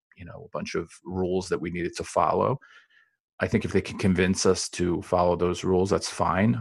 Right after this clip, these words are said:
But once they, uh, you know, compel you to follow them, you know, first of all, there's no consent of the people to do these things. If you have a short-term, um, uh, you know, uh, executive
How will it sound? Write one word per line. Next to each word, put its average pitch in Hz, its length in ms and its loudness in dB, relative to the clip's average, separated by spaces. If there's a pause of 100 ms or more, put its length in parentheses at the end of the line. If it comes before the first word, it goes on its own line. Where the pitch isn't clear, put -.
But 98 80 2
once 92 260 2
they, - 360 4 (120)
uh, 95 320 -6
you 98 160 -6
know, 85 340 -4 (140)
compel 98 400 6
you 101 100 8
to 101 80 6
follow 90 360 4
them, 107 500 4
you 123 140 2
know, 107 240 2 (260)
first 147 140 4
of 104 40 8
all, 101 40 8
there's 95 120 4
no 110 140 8
consent 95 440 4
of 92 60 0
the 90 60 0
people 95 380 0
to - 160 -8
do 87 180 4
these 82 300 0
things. 92 400 0
If 85 160 -2
you 95 80 2
have 104 140 4
a 92 40 2
short-term, 92 760 4 (560)
um, 87 540 0 (1080)
uh, - 380 -4 (160)
you 92 100 -6
know, 67 240 -4 (240)
uh, - 240 -6 (340)
executive 95 720 0